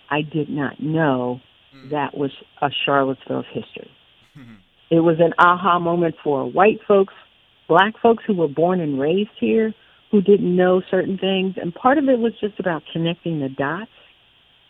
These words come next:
Speaker 1: Um, uh, and, and, you know, with some of the things,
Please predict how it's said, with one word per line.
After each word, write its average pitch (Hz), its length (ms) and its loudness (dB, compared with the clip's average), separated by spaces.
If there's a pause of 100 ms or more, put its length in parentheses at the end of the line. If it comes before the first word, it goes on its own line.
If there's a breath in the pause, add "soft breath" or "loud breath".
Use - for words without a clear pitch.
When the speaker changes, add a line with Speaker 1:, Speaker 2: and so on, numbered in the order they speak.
(140)
Speaker 1:
Um, 143 640 -2 (520)
uh, - 420 -8 (220)
and, 147 300 -4
and, 147 260 -2
you 170 120 -2
know, 147 180 2
with 147 220 0
some 180 160 0
of 165 40 -6
the 170 100 2
things, 170 260 -2